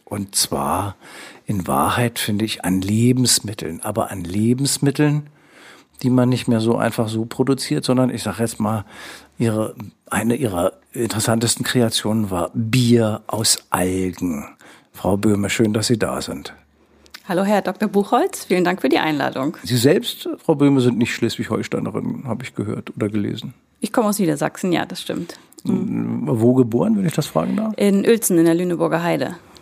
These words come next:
Speaker 1: Und dann irgendwann mal nach Schleswig-Holstein zu Fraunhofer nach Lübeck gekommen?
Speaker 2: Nein, also vorher habe ich noch in Nordrhein-Westfalen studiert und dann, äh, ja, hat mich der erste Job nach Lübeck verschlagen und, ja, bin
Speaker 1: Und
Speaker 2: sehr
Speaker 1: jetzt sind
Speaker 2: gerne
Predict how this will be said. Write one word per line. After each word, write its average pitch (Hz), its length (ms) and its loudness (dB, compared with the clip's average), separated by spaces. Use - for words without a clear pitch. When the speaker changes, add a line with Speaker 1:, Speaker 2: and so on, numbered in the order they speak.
Speaker 1:
Und 107 300 -2
dann 143 300 2
irgendwann 151 500 2
mal 139 160 2
nach 131 180 2
Schleswig-Holstein 104 1040 -2
zu - 480 -4
Fraunhofer 135 880 2
nach 226 180 0
Lübeck 196 300 0
gekommen? 214 760 0
Speaker 2:
Nein, 202 240 2
also 175 180 0
vorher 202 260 2
habe 196 100 2
ich 190 80 -4
noch 190 240 -2
in 175 540 2
Nordrhein-Westfalen 190 640 2
studiert 226 500 0
und 202 320 -4
dann, 202 380 2
äh, 190 160 2
ja, 175 100 2
hat 180 120 -4
mich 180 140 -6
der 160 120 -2
erste 180 260 -2
Job 208 280 2
nach - 340 -6
Lübeck 202 300 0
verschlagen 190 560 0
und, 170 240 -4
ja, 165 180 -6
bin 185 100 0
Speaker 1:
Und 185 80 2
Speaker 2:
sehr 202 120 4
Speaker 1:
jetzt 208 80 2
sind 214 80 4
Speaker 2:
gerne 208 140 2